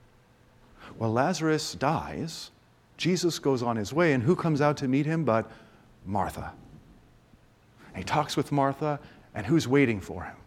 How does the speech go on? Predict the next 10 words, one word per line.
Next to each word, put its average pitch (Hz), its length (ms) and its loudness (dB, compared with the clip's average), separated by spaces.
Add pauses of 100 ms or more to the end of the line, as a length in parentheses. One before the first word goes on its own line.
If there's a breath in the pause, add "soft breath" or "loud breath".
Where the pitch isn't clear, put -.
(600)
Mary. 107 480 -4 (440)
And 101 80 -14
he 92 60 -8
talks - 460 -4
with 117 180 -10
Mary. 113 340 0 (500 loud breath)
And 98 80 -10
of - 100 -8
course, 143 320 0
then, 131 340 2